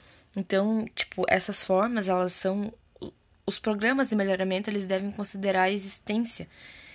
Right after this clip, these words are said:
que, eles devem considerar que existem diversos sistemas de produção e condição de manejo, né? Tipo, diferentes exigências de mercado pra determinar quais são os objetivos de seleção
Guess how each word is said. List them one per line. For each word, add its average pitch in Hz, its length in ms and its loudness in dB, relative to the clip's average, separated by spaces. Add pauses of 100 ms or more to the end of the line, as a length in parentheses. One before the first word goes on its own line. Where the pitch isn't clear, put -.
(320)
que, - 220 -4
eles 208 180 4
devem 240 180 2
considerar 214 440 2
que 196 200 -12
existem 214 380 0
diversos 220 540 4
sistemas 190 520 0
de 185 80 -2
produção 185 480 0
e 185 60 0
condição 190 420 2
de 190 60 4
manejo, 185 540 2
né? 156 160 -6 (600)
Tipo, 180 400 -4
diferentes 185 560 -2
exigências 190 880 0
de 175 80 -4
mercado 175 680 2
pra 175 160 -4
determinar 180 540 -4
quais 175 240 -2
são 190 280 0
os 185 120 -2
objetivos 180 720 -4
de 170 80 -4
seleção 185 600 -2